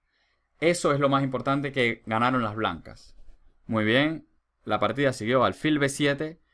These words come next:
pero luego de caballo por D cinco fue aplastante. Es que la entrada dama D seis es demasiado, demasiado fuerte. Y si alfil por D cinco, fíjense que dama D seis, torre E siete,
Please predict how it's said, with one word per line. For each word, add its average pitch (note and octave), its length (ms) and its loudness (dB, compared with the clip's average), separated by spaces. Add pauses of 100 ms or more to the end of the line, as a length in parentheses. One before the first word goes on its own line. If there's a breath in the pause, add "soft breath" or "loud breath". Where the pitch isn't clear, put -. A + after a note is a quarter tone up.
(140)
pero A#2 180 2
luego D3+ 280 4
de A#2 140 0
caballo B2 540 2
por G#2 200 -4
D B2 100 2
cinco C#3 600 -2 (360)
fue D3+ 600 0 (180)
aplastante. A#2+ 1040 0 (340)
Es A2 380 -6
que C#3 160 4
la B2+ 80 4
entrada B2 440 4
dama B2 260 2
D A2 100 -4
seis B2 420 -4
es G#2+ 140 -12
demasiado, A2+ 680 -2
demasiado G#2 540 -2
fuerte. C3 520 -2 (380 soft breath)
Y B2 60 -2
si A#2 140 0
alfil D#3+ 320 0
por C#3 160 0
D D3 100 0
cinco, D3+ 420 -4
fíjense A#2 440 -6
que F#2+ 120 -6
dama A2 360 2
D G#2+ 180 -2
seis, B2 580 -6 (680)
torre G#2 460 2
E G#2 60 -6
siete, C3 600 -2